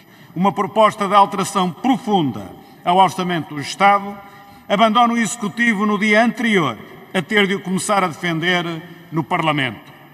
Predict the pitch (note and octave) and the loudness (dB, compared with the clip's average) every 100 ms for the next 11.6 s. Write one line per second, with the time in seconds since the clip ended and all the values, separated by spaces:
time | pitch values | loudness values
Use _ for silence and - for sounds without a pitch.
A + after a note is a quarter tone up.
0 | _ _ - - - - - - G#3 A#3 | _ _ -20 -20 -20 -20 -8 2 6 6
1 | A#3 G#3+ G3 E3+ F#3 A3+ A#3 - A#3+ A3 | 4 4 2 4 6 6 4 -4 -14 -16
2 | - - - - F#3 - F3+ F#3 F3+ A3+ | -18 -20 -20 -8 -8 -6 -6 0 4 6
3 | A3 F#3 G3+ F3 G3+ F3 C3 B3 A#3 A3+ | 4 0 -4 -2 -2 -4 -2 0 2 0
4 | G#3 G#3 G#3+ G#3 D3 G#3 F#3 G3 F#3 E3 | 0 0 0 -2 -2 -4 0 2 2 0
5 | E3 D3+ F#3 B3 E3+ G#3 A3+ A3 G#3+ G#3 | -4 -2 -2 -2 0 0 0 -4 -12 -16
6 | - - - - G3 G3+ F#3 - A3+ G#3 | -20 -20 -20 -6 -4 -2 -2 0 0 0
7 | A#3 A#3+ A#3 - A3+ A#3 A3+ - G#3+ G#3 | 0 0 0 -4 -6 -6 -6 -4 -2 2
8 | G#3 G3+ G3+ F#3 G3+ G#3 G3+ G3 F#3+ F#3 | 2 2 -4 -2 0 -2 -2 -4 -2 -2
9 | - - - F#3 G3+ G#3 F#3 - F#3+ F3 | -4 -14 -4 2 4 4 2 2 4 4
10 | G3+ F#3 F#3 G#3 G3 E3+ A3+ G3+ G3 B3+ | -2 -2 2 2 2 0 2 2 4 4
11 | B3+ A#3+ A#3+ B3 A#3+ A#3+ | 4 2 -2 0 0 0